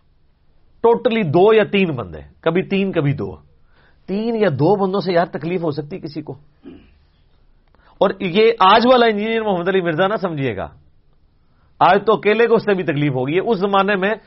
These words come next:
جب میں ایک گمنام آدمی تھا، ایک عام آدمی جس کو کوئی جانتا نہیں کہ اس نے کیا کام ڈالنا ہے آگے جا کے، تو نا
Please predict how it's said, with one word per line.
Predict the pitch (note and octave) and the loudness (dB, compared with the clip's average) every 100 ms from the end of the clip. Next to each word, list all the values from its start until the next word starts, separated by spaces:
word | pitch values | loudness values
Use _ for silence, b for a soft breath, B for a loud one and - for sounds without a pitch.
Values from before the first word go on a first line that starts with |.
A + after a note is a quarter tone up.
| b b b b | b b b b
جب | A3+ | 0
میں | G#3+ A#3 | 2 2
ایک | A#3 F#3+ | 2 2
گمنام | A3 A#3+ A#3+ | 2 2 4
آدمی | F#3+ D3 C3+ | 4 2 -2
تھا، | C#3 B2 C3 _ _ _ _ _ _ - | -6 -8 -10 _ _ _ _ _ _ -10
ایک | F3+ | -4
عام | - A3+ E3 | 2 2 2
آدمی | A2+ G2 B2 | -2 -4 -10
جس | C#3+ | -10
کو | D3+ | -6
کوئی | F3 E3+ | -2 0
جانتا | D3+ D3 D3+ C#3+ | 0 0 -4 -4
نہیں | C3+ C#3 C3 b b b b | -6 -8 -10 b b b b
کہ | E3+ F3 | -2 0
اس | C#3+ | 0
نے | F3+ | -2
کیا | D3 F#3 D3 | 2 0 2
کام | F3 F3+ | 2 2
ڈالنا | F3+ D#3 D3 | 2 2 2
ہے | C3+ | -2
آگے | A#2 | -2
جا | A2+ G2+ | -6 -6
کے، | F#2 F2 _ b b b b b b b b _ _ _ _ _ _ _ _ - | -8 -20 _ b b b b b b b b _ _ _ _ _ _ _ _ -4
تو | F3 | -2
نا | F#3 G3 | 2 0